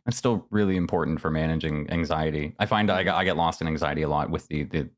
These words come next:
Speaker 1: that paralysis you mentioned earlier, the feeling of not being able to do anything. And that's usually the, the step that gets me, like, right over it. It's just like, just do something. Just,
Speaker 2: Just
Speaker 1: like, one
Speaker 2: do
Speaker 1: thing. Just do
Speaker 2: something. Yeah.
Speaker 1: something. Yeah. And that's
Speaker 2: Do something that's gonna make you feel like you did anything. Because sometimes,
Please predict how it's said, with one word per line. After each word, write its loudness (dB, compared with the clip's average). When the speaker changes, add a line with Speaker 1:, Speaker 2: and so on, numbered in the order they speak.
Speaker 1:
that -2
paralysis 0
you 0
mentioned -2
earlier, 2
the 0
feeling 0
of -2
not 0
being 0
able 0
to 0
do 0
anything. -2
And 0
that's -2
usually -2
the, -2
the -6
step -2
that 0
gets 0
me, 2
like, -2
right 0
over 0
it. -8
It's -8
just -12
like, -4
just -6
do -4
something. -8
Just, -12
Speaker 2:
Just -8
Speaker 1:
like, -6
one 2
Speaker 2:
do 0
Speaker 1:
thing. -4
Just -10
do 2
Speaker 2:
something. -2
Yeah. -2
Speaker 1:
something. -6
Yeah. -6
And 0
that's 2
Speaker 2:
Do -8
something -6
that's -6
gonna -6
make -4
you -6
feel -4
like -6
you -4
did -4
anything. -8
Because -4
sometimes, -4